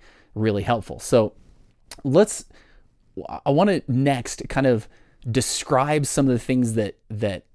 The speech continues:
that, uh, that help us identify this squeeze versus push and what it kind of feels like. So kind of envisioning that feeling. So if we, again, if we imagine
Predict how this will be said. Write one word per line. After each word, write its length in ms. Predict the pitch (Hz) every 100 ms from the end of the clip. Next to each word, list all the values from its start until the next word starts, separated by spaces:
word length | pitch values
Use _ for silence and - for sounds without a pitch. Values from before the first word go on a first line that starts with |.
| _ _ _ -
that, 440 | 107 98 90 -
uh, 380 | - 95 78 - - _ _ _ _ _ 113
that 180 | 113
help 200 | - 143
us 140 | 135 127
identify 760 | 104 123 123 - 104 98 98 - _ -
this 200 | 107 - -
squeeze 680 | - - 127 131 127 117 -
versus 420 | 107 110 - 98
push 360 | - 110 - - -
and 160 | 107
what 160 | 113 120
it 100 | -
kind 220 | - 117
of 180 | 104 - - _
feels 400 | - - 131 117
like. 220 | 98 85
So 140 | - -
kind 180 | - 127
of 80 |
envisioning 640 | 120 104 101 131 131 120 107
that 180 | 95 -
feeling. 440 | - 127 104 -
So 200 | - 98
if 120 | -
we, 80 | -
again, 260 | 110 170 165
if 140 | -
we 100 | 123
imagine 480 | 107 127 139 131